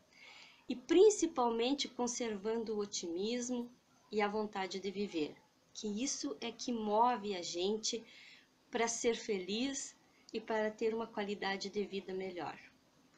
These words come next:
Eu acho que era isso que eu tinha que passar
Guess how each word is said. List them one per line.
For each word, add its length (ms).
Eu 160
acho 300
que 340
era 240
isso 360
que 100
eu 60
tinha 260
que 120
passar 540